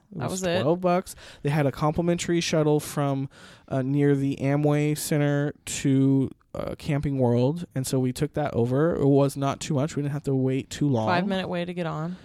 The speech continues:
Speaker 1: And then on the
Speaker 2: And it was, like, right after we parked, it stopped raining.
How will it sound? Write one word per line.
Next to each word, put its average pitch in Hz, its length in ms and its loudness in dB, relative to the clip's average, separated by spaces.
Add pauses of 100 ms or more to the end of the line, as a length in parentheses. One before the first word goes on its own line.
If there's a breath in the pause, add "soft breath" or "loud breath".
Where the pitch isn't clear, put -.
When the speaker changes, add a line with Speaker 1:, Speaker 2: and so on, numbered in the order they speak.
(280 loud breath)
Speaker 1:
And 143 180 2
then 143 400 2 (1040 loud breath)
on 151 140 2
the 143 240 4 (420 loud breath)
Speaker 2:
And 214 60 2
it 226 60 2
was, 233 140 0
like, 233 180 2
right 202 280 6
after 240 340 4
we 254 160 2
parked, 202 480 0
it 180 120 -4
stopped - 320 -4
raining. 156 500 -6